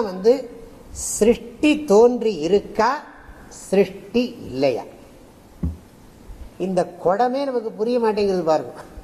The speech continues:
குடம் மண் இருக்கே, மண்ணு தான் குடமாக காட்சி அளிக்கிறதே தவிர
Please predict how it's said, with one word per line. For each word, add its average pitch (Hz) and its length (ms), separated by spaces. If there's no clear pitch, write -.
குடம் 233 480
மண் 214 260
இருக்கே, 202 400
மண்ணு 254 440
தான் 311 300
குடமாக 262 540
காட்சி 240 460
அளிக்கிறதே 214 560
தவிர 160 320